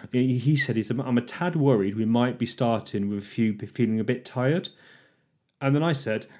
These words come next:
"They've had a week off. I can't see it being an issue." And then I went back to the tweet. It was one of the few people I did reply to after the game when I was in my sulk.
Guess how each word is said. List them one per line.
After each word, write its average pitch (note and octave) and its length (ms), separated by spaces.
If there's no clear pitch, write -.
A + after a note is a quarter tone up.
"They've C3+ 100
had C#3 140
a C3+ 40
week C#3 280
off. G#2 140
I - 20
can't A#2+ 280
see B2 140
it A#2+ 80
being A#2 160
an A#2 140
issue." A#2+ 320
And A2 60
then A#2+ 80
I - 20
went C3 200
back C3 220
to - 100
the A2+ 80
tweet. G#2+ 280
It G2 40
was G#2+ 120
one A2+ 100
of A2 40
the G#2 120
few A#2+ 140
people A2 240
I - 20
did G#2+ 180
reply G#2 340
to G2+ 420
after A2 240
the G#2 100
game G#2 300
when G#2+ 120
I G#2 40
was G#2 100
in G#2 100
my G2+ 120
sulk. A#2 520